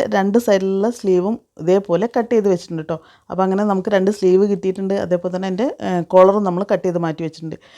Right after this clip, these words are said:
ഇനി ഈ ടീഷർട്ട് നമുക്ക് നന്നായിട്ടൊന്ന് നിവർത്തി വെക്കാം. ഒരേപോലെ ആയിരുന്ന രീതിയിലൊന്ന് നിവർത്തി വെച്ച്, ഏഹ്, വെച്ചതിന് ശേഷം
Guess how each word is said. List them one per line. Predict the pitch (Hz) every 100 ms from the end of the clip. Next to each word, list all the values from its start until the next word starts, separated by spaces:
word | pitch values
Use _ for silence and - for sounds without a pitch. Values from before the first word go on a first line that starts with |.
| - -
ഇനി | 262
ഈ | 233
ടീഷർട്ട് | 220 190 202 190
നമുക്ക് | 190 180 185
നന്നായിട്ടൊന്ന് | 175 175 175 185 190 190
നിവർത്തി | 175 165 160 180
വെക്കാം. | 156 165 190 - _ - _
ഒരേപോലെ | 170 175 196 196 185 185
ആയിരുന്ന | 170 170 185
രീതിയിലൊന്ന് | 175 170 175 180 180
നിവർത്തി | 175 165 160 _ - 196
വെച്ച്, | 180 - 185 127
ഏഹ്, | 165 165
വെച്ചതിന് | 160 160 170 165 180
ശേഷം | 180 160 160 165